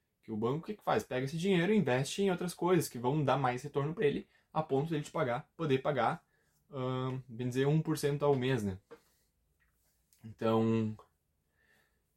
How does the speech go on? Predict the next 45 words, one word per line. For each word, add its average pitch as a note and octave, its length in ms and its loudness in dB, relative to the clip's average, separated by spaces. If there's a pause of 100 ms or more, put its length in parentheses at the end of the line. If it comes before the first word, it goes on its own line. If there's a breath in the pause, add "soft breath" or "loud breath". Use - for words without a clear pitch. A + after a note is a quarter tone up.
(260)
todo F#3+ 160 2
mundo F#3+ 160 2
sai D#3+ 160 0
ganhando D3 200 2
nessa D3 160 -4
equação. F3+ 440 0 (480)
Claro, C#3 220 2
a - 20 -4
pessoa C#3+ 300 0
que D3+ 100 -2
não D3 240 2 (180)
deixou C3+ 220 -4
o C#3+ 60 0
dinheiro C#3+ 240 0
fica E3 200 -8
feliz F3+ 280 0
porque, G#3 180 0
"Nossa, G#3+ 240 2
eu C#3 60 2
não C#3+ 80 4
deixei F3 240 -2
o - 20 -2
dinheiro F3+ 420 0
e - 60 -18
tive A#3 280 -4
esse A#3+ 180 -8
retorno", G3 440 0 (380)
né? G#2+ 160 -10 (840 soft breath)
E A#2 200 -4
o B2 60 -4
poder C#3 260 0
dos D3+ 140 0
juros D3 240 0
é D3 80 2
sobre F3 260 0
isso, G#3+ 240 0 (360)
sobre G#2+ 320 -4
você B2 500 0 (640 soft breath)
plantar C#3+ 320 0
a B3 40 -2
sementinha G3 800 0
e F3+ 120 -4
lá F#3 420 2
no A3+ 140 -2
futuro F#3 520 -4